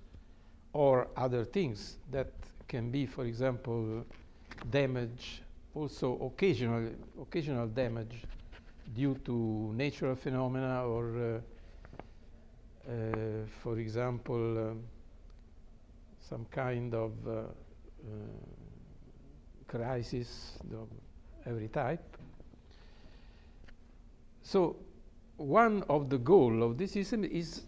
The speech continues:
to prevent the crime, if, uh, is a crime, or manage the situation in case of, uh, natural disasters, for example. This means that we need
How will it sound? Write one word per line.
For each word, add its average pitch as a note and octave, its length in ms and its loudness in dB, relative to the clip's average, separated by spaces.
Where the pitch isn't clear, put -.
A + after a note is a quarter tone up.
to C#3+ 240 0
prevent D3+ 680 4
the A#2+ 80 -2
crime, C#3 760 2
if, C3 180 -2
uh, A#2+ 160 0
is A#2 140 -6
a A#2+ 80 -2
crime, D#3 500 0
or C#3 160 2
manage D3+ 640 4
the C3 100 2
situation C#3+ 560 2
in C3+ 140 0
case A#2 580 2
of, A#2 340 -2
uh, A2+ 120 2
natural B2+ 540 2
disasters, A2+ 680 -2
for A2 140 -6
example. G#2+ 500 -8
This A3 220 4
means A3+ 280 6
that C#3+ 240 4
we E3+ 320 2
need G#2+ 480 0